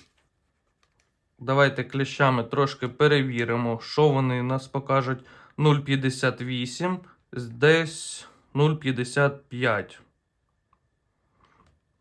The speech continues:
Виходить із акумулятора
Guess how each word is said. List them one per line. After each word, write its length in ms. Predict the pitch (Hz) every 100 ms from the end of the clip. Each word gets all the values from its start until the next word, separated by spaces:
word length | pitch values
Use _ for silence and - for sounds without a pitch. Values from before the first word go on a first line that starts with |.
| _ - - - _ _ _ _ _ _ -
Виходить 760 | 147 151 160 147 131 117 - - _ _ _ _ _ _ -
із 320 | 143 123 - _ _ _ -
акумулятора 880 | - 135 135 135 127 117 113 107